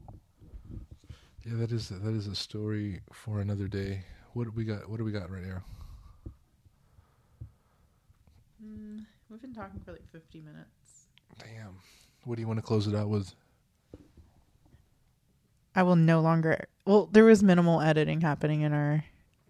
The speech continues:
Speaker 2: in post-production. So I'm just never gonna edit.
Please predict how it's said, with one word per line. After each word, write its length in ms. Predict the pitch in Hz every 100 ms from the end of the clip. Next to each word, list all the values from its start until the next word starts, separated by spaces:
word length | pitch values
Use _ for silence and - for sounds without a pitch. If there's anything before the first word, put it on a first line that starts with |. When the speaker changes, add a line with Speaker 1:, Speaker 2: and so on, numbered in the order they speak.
| _ _ _ _ _ _ _ _ _ _
Speaker 2:
in 140 | 196 165
post-production. 920 | 170 156 - 160 147 - 165 160 156 _ _ _ _ _ _ _ _ _ _ _ _
So 160 | - 175
I'm 140 | 175
just 160 | 170 170
never 240 | 170 151
gonna 180 | 151 156
edit. 400 | 147 147 156 -